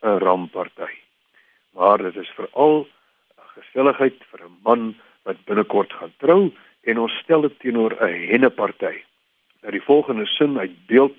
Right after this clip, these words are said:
van sewentien Mei negentien negentig is nogal typerend van 'n ramparty.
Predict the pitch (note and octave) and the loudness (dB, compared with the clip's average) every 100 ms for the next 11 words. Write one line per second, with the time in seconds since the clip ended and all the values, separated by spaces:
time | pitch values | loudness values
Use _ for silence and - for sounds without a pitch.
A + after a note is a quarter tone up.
0 | - G#2 F#3 C#3+ C3 A2+ G#2 A2+ B2+ A#2 | -18 -18 -8 -4 -4 -4 -4 0 0 0
1 | G#2 G2+ B2+ C3 B2+ - _ _ _ _ | -6 0 0 2 0 0 _ _ _ _
2 | _ _ A#2 C#3 A#2 B2 - B2 D#3+ D3 | _ _ -8 0 2 2 0 -4 2 4
3 | B2+ F#2 - _ _ - A2 G#2 G2 G2+ | 2 -4 -16 _ _ -6 -2 2 2 2
4 | F#2 G2+ - F2+ | 0 -4 -4 -6